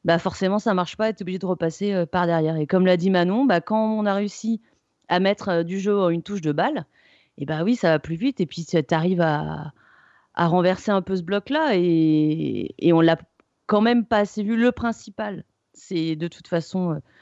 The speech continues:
ce but, magnifique but, euh, qui, enfin, pour moi, un, enfin, imparable, hein. Lafont, je vois pas trop comment il peut, euh,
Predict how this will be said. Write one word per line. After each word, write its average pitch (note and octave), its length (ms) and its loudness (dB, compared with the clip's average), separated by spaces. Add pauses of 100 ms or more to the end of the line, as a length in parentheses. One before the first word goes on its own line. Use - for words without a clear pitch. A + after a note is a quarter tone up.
(380)
ce - 160 -4
but, F3+ 320 -4
magnifique F3+ 500 2
but, F#3+ 240 -8
euh, C3 520 0 (480)
qui, - 140 -8
enfin, F#3 140 4
pour G3+ 220 0
moi, A3 240 2
un, F#3 140 0 (240)
enfin, C#3+ 260 -2 (100)
imparable, F#3+ 500 0
hein. F3+ 100 0
Lafont, E3+ 280 -2
je G3 80 -4
vois E3+ 180 -2
pas A3 140 -4
trop - 280 -8
comment G#3 260 -4
il G3 120 -4
peut, G#3+ 340 0
euh, D#3 340 -2